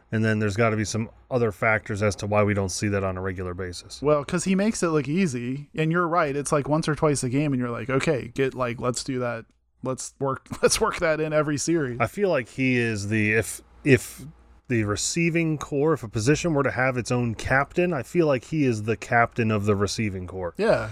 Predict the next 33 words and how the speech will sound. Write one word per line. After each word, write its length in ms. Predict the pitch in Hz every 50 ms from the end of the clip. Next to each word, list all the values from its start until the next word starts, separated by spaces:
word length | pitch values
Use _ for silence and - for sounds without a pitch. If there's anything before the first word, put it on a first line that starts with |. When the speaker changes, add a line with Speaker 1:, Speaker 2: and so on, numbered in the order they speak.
| 110 139
Speaker 2:
yeah, 260 | 185 170 139 107 131 127
I 100 | 135 143
could 160 | - 170 -
see 160 | - 135 120
that. 120 | 110 110 107
Speaker 1:
He 120 | 151 165
may 160 | 170 170 160
not 240 | 156 151 139 131 117 117 - _ _ - _ 160
lead 420 | 147 135 135 147 165 165 160 139
the 80 | 131 131
team 340 | - - 170 165 151 147
in 120 | 131 123 113
catches, 420 | - - 151 151 - - 151 143
but 100 | 127 127
I 80 | 123 123
feel 220 | - - 170 160
like 140 | 147 135 -
he's, 220 | - 147 147 139 135
like, 180 | 131 117 - -
the, 360 | 123 113 107 104 101 98 95 - - - - - - - -
the 100 | 117 113
grandfather. 840 | 107 127 139 147 143 139 123 - - 110 101 101 95 95 90 85 82 - - -
Like, 180 | 113 110 104
he's 280 | 135 156 156 151 131 135
the, 320 | 135 135 131 123 120 120 113
the 80 | 120 110
guy 260 | 127 123 127 127 123
that 100 | 117 113
kinda 240 | - 120 120 120 117 110 107 104 117 113 110 113 117 -
Speaker 2:
Yeah, 40 | 127
right. 260 | 123 120 120 117 113 - - _ _ _ -
Speaker 1:
Like, 320 | 196 - 117 107 98 - - -
either 340 | 156 147 131 123 120 110